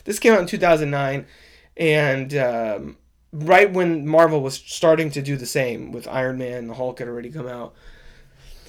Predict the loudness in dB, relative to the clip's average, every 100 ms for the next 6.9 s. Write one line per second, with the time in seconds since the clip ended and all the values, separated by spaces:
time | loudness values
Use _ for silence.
0 | -20 0 10 10 10 2 0 2 4 4
1 | 6 4 2 2 2 2 0 -2 -4 4
2 | 4 6 2 2 4 4 4 2 2 2
3 | 2 -2 0 4 4 4 0 -2 -4 0
4 | 0 0 -8 -10 -4 -2 0 0 0 0
5 | 0 -2 -4 0 2 2 0 0 2 2
6 | 0 -2 -2 -4 -4 4 4 4 -4